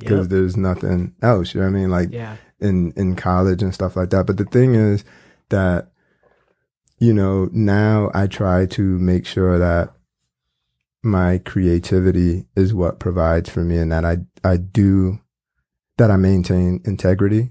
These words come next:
Speaker 1: throughout the process. Like, I'm not trying to just be like, "Yeah, I got these skills and whatever you need, I'm gonna do it." There's things I say no to and that
Speaker 2: Yeah.
Speaker 1: I won't, you know, there's ways in which I won't compromise myself, but also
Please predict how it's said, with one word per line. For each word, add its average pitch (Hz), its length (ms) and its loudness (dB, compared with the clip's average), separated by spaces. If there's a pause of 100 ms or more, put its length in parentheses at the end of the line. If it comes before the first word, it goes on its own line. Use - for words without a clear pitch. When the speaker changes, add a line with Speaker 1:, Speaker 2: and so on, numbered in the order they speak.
Speaker 1:
throughout 95 300 2
the - 60 -20
process. 95 640 -2
Like, 92 120 -2
I'm 95 100 0
not 98 220 2
trying 92 360 2
to 87 80 2
just 95 220 -4
be - 80 -4
like, 90 220 -6
"Yeah, 95 160 -2
I 101 40 -4
got 90 180 -4
these 95 180 -6
skills 90 400 0
and 80 100 -8
whatever 90 260 -4
you 90 120 -4
need, 95 240 -2
I'm 95 120 -4
gonna 90 140 -2
do 101 240 2
it." 85 120 -4
There's 92 160 -2
things 113 280 4
I 98 80 4
say 92 220 0
no 92 260 0
to 107 420 0
and 90 140 2
that 85 80 4
Speaker 2:
Yeah. 90 80 4
Speaker 1:
I - 20 2
won't, 90 340 0 (280)
you 104 100 2
know, 85 140 0
there's 87 200 0
ways 90 300 2
in 87 80 -2
which 87 160 -4
I 92 60 -2
won't 87 240 -4
compromise 101 580 -2
myself, 117 420 -2 (520)
but 104 180 2
also 104 640 2